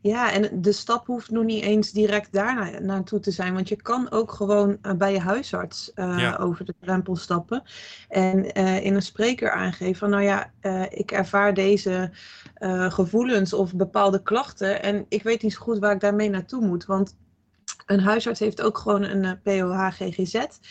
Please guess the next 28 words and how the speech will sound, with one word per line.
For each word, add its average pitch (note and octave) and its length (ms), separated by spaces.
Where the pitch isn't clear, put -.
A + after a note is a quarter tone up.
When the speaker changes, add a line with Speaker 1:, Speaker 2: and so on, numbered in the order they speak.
Speaker 1:
En G3+ 120
dat G3 120
betekent G#3 460
eigenlijk G#3+ 480
dat G3 180
dat G#3 260
een, F#3+ 460
eh, F#3+ 240
professional G#3 680
is G3+ 240
die G3+ 120
jou G3+ 260
ook G#3+ 300
op G3+ 240
dat F#3+ 260
geestelijke F#3+ 560
vlak F#3+ 280
kan F#3+ 180
helpen. F#3 420
En G3 120
die G3 100
Speaker 2:
Ja. F#3 60
Speaker 1:
kunnen G3+ 240
je G3 120
vaak G3 340
al F#3 280
in, G3 280
eh, F#3 120